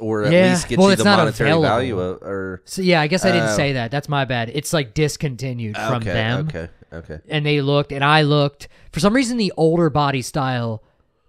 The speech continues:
Speaker 2: I found
Speaker 1: Mm-hmm.
Speaker 2: online, but I couldn't find my body style. Like, the two thousand nine and ten somehow is different, even though it's two, I don't know. Super annoying.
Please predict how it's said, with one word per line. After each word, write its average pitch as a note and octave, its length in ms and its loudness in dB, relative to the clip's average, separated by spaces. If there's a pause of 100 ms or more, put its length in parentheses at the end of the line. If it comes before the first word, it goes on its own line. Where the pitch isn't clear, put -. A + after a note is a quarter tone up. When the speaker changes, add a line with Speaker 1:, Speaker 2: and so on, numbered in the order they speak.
Speaker 2:
I C#3 200 0
found A#2 600 -4 (300)
Speaker 1:
Mm-hmm. F#2 240 -10
Speaker 2:
online, A#2 640 -4 (240)
but D3 160 2
I C3+ 80 0
couldn't D3 300 0
find C3 280 -2
my B2+ 180 -2
body A#2+ 260 -2
style. A2 360 -6
Like, A#2 160 -6
the A#2 80 -12
two D3 160 -4
thousand C3 320 0
nine B2 320 -2
and A2+ 160 -8
ten A#2+ 540 -6 (640)
somehow C#3+ 420 0
is B2 140 -4
different, B2+ 380 -4
even A#2+ 180 -6
though A2+ 80 -2
it's - 140 -8
two, C3 220 -4
I B2 140 -6
don't G#2 80 -10
know. G2 160 -12 (340)
Super D3 520 0
annoying. A2+ 420 -6